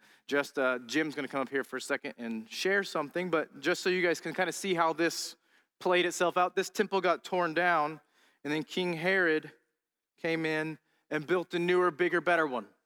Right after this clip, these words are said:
Massive compared to the first one. This is the temple complex itself. Um, I'll go back to this one. You see the, the tall part of the temple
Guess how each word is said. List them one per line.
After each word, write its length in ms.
Massive 680
compared 360
to 80
the 60
first 340
one. 80
This 240
is 120
the 100
temple 320
complex 640
itself. 640
Um, 400
I'll 80
go 100
back 260
to 80
this 200
one. 180
You 120
see 220
the, 320
the 100
tall 420
part 200
of 80
the 60
temple 520